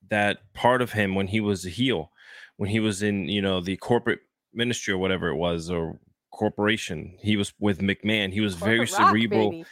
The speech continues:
Speaker 1: about the way he th-, did things and, you know, he was cool and he only defended it when he wanted it to. Totally, you know, they're two different things, but the similarities are there, which is great. It made me feel like I was watching something that I truly enjoyed,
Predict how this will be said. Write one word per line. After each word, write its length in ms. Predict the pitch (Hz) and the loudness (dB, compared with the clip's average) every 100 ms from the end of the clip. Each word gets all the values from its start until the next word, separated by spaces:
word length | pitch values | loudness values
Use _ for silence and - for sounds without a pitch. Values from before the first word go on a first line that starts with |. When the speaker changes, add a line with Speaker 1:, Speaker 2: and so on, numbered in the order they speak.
| - _ | -20 _
Speaker 1:
about 380 | 110 101 104 98 | 0 2 2 2
the 80 | 104 | 2
way 180 | 104 120 | 4 2
he 160 | 120 | 2
th-, 240 | 113 - 104 | -2 -6 0
did 240 | 127 147 | 0 0
things 400 | - 120 104 90 | -2 -2 -2 -2
and, 260 | 98 95 82 - - - _ | -2 -2 -6 -14 -20 -20 _
you 100 | 110 | 0
know, 80 | 104 | 2
he 160 | 107 | 2
was 240 | 110 98 - | 0 -2 -4
cool 640 | - 151 147 120 101 87 | 0 2 4 2 2 -2
and 240 | 90 87 | -4 -4
he 100 | 98 | 0
only 220 | 120 127 | 2 2
defended 460 | 113 110 123 120 117 | -2 -2 0 0 2
it 80 | 113 | 2
when 160 | 107 | 0
he 120 | 98 120 | 0 0
wanted 460 | 107 135 139 117 | 2 2 2 0
it 160 | 101 - | -2 -4
to. 260 | - 90 - - - _ _ - _ | -4 -6 -6 -18 -20 _ _ -20 _
Totally, 380 | - 208 240 175 | -2 0 0 -2
you 100 | 165 | -2
know, 220 | 160 113 95 - | 0 0 -4 -4
they're 160 | 135 | -4
two 240 | 131 - 214 | -2 -4 -2
different 440 | 180 185 160 110 | 0 0 -2 -2
things, 420 | 185 226 113 - | 0 0 -2 -6
but 340 | 104 117 104 - _ | -4 0 0 -4 _
the 140 | 104 113 | -6 -6
similarities 760 | - 180 131 131 180 117 92 | -2 0 2 2 0 -2 -4
are 80 | 95 | -6
there, 240 | 87 135 113 | -2 0 0
which 260 | 95 - | -4 -10
is 80 | - | -18
great. 460 | _ 90 107 107 - | _ -6 -4 -4 -6
It 120 | 95 | -4
made 200 | 110 123 | -2 -2
me 80 | 127 | -6
feel 320 | - 113 110 | -4 -2 0
like 240 | 101 101 | 0 -2
I 80 | 90 | -2
was 180 | 95 90 | -4 -4
watching 320 | 98 95 101 | -6 -6 -10
something 380 | - 95 - 95 | -10 -12 -10 -8
that 140 | 90 | -6
I 60 | 87 | -6
truly 360 | - 98 87 90 | -8 -10 -8 -10
enjoyed, 360 | 87 71 58 | -12 -10 -12